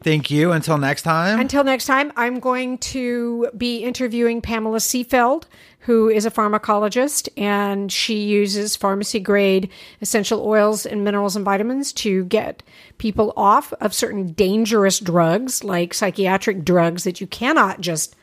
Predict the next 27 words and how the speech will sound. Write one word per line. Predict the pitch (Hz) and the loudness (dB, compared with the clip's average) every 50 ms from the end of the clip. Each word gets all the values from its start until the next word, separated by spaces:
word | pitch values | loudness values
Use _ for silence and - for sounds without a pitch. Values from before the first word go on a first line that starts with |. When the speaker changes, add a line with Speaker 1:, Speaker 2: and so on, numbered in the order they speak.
| _ _ | _ _
Speaker 2:
stop | _ - - - - 214 190 196 190 - _ - | _ -12 -12 -4 0 2 2 2 0 -4 _ -18
taking | - - 196 175 - 185 175 180 208 233 | -8 -6 -6 -6 -4 -6 -6 -6 -6 -8
because | 220 - 196 175 | -8 -8 -6 -6
they | 180 175 | -6 -6
can | 185 170 | -6 -8
kill | - - 262 262 | -4 -2 0 0
you. | 220 165 156 160 185 | 2 2 2 0 0
Speaker 1:
Mm-hmm. | 113 98 85 95 95 98 151 208 - - _ | -2 -6 -8 -8 -8 -8 -10 -12 -14 -18 _
Speaker 2:
So | - - 247 233 | -4 2 2 2
she's | - - 285 254 | 4 4 2 4
gonna | 294 294 294 294 | 4 2 2 4
talk | 285 285 294 311 - | 4 2 2 2 2
about | 294 220 190 185 | 0 0 0 0
that, | - 185 - - - | -2 -4 -4 -4 -8
and | 208 196 | -8 -6
she's | - 240 220 - | -6 -6 -6 -6
gonna | 226 208 | -6 -6
talk | - 226 208 202 | -2 -2 -2 0
about | 202 190 190 | 2 0 2
what | 185 190 190 | 2 0 -2
she | - - - 220 214 | -2 -4 -4 -4 -6
sees | - - - 214 196 190 190 185 - | -4 -4 -2 -2 -2 -2 -2 -4 -6
from | - - 196 190 190 | -4 -4 -4 -4 -4
her | - - 240 254 269 | -4 -2 -2 -2 -2
perspective. | - - 180 - - - - - - - - 175 - 67 - - _ _ - - - - - - - - _ - | -2 -6 -8 -8 -8 -10 -10 -12 -12 -10 -12 -12 -12 -12 -14 -18 _ _ -20 -20 -20 -20 -20 -20 -20 -20 _ -6
And | 226 208 208 202 | -4 -2 0 2
then | 202 196 196 196 196 196 196 196 196 202 202 208 214 | 2 4 4 4 4 4 2 2 0 0 -2 -2 -4